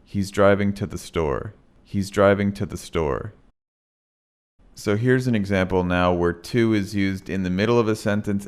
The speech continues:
and at the end, and you're gonna see the difference in how they're pronounced.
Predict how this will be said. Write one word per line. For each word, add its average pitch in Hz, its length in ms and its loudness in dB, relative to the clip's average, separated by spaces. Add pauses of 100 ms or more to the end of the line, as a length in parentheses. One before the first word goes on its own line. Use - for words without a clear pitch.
and 101 280 0
at 92 120 0
the 82 180 -2
end, 82 180 0
and 78 140 -4
you're 80 100 -2
gonna 80 200 -4
see 98 320 -4
the 90 140 -4
difference 92 680 -2
in 87 100 -4
how 92 180 -2
they're 80 140 -4
pronounced. 76 840 -8